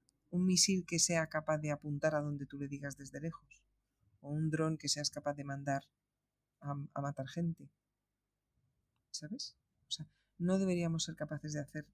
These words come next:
robots que matan. Las tres leyes de la robótica de Asimov debería ser el primer paso de cualquier legislación sobre inteligencia artificial.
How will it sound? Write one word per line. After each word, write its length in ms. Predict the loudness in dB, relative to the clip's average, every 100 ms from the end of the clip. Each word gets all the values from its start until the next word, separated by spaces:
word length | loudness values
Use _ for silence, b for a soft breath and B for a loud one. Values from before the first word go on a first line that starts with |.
| _
robots 500 | -14 -8 -6 -4 -4
que 120 | -6
matan. 380 | -8 -10 -10 -16 -18 _ _ _ _ _ _
Las 220 | -2 -2
tres 240 | 0 0 2
leyes 400 | 0 0 -2 0
de 80 |
la 120 | 0 0
robótica 440 | -2 -2 0 0
de 80 | 2
Asimov 400 | 0 0 -2 -2
debería 360 | -4 -4 -2 -2
ser 260 | -2 -4 -6 _ _ _ -4
el 140 | -2
primer 380 | 0 2 2 2
paso 460 | 2 2 0 -2 -6 _ _ _ _
de 140 | -6 -2
cualquier 520 | 0 0 0 0 0 -4 _ _ _ _
legislación 880 | -4 -4 -2 -2 -4 -2 -2 -2 -2
sobre 280 | -6 -6 -6
inteligencia 420 | -8 -10 -8 -8
artificial. 440 | -8 -8 -6 -8